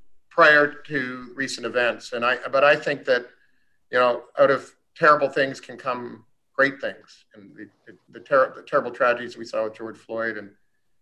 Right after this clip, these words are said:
and others has, has spurred on so many individuals and organizations to do more and, and, and, and not just tick the boxes. Um,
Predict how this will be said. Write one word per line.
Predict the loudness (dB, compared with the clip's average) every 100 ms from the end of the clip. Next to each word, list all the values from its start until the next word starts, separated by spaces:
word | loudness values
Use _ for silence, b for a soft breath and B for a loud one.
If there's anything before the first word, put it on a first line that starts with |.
| _
and | 0
others | 2 4 2 0 -4
has, | -8 -10 -16
has | -18 -16
spurred | -16 -2 0 2 2
on | 2 2 -2 -8 -18 _ _ _ _ _
so | -4 0 2
many | 0
individuals | -2 -6 -8 -8 -6 -6 -4
and | -4
organizations | -2 -4 -4 -6 -6 -8 -14 -18
to | -18 -10
do | -8
more | -6 -6 -4 -6 -8 _ _ -12
and, | -6 -6 -6 -14 _
and, | -12 -12 -14 -12
and, | -12 -14 _
and | -4
not | -2 -2
just | -4 -8
tick | -10 -10
the | -8
boxes. | -4 -4 -6 -14 -14 -20 _ _ _ _ _ _
Um, | 0 0 0